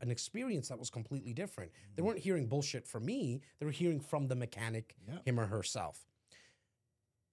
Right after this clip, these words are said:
Speaker 1: Doing that for three years, I was like, "Man, there's this one rung on the ladder of sales that I have not yet achieved or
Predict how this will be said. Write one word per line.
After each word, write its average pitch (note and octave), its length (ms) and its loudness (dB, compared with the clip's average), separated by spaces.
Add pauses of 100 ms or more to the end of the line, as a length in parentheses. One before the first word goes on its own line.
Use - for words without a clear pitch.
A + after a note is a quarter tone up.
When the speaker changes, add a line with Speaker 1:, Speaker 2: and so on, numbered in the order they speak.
(400)
Speaker 1:
Doing F3+ 180 6
that E3 100 4
for D3 100 0
three D3+ 220 2
years, C#3+ 200 2
I C3 40 2
was A#2+ 100 -2
like, A2+ 120 -4
"Man, A#2 180 -2
there's G#2 180 -4
this G#2 240 -4
one D#3+ 640 0 (720)
rung C3 480 4
on A#2+ 200 0
the A2 100 -2
ladder G#2 500 -2
of G#2 160 -4
sales G2+ 720 -2 (440)
that A2+ 100 0
I A2 40 -4
have A#2 400 -4
not A2 380 -2
yet G2+ 360 -8 (840)
achieved G2 520 -4
or E2+ 100 -6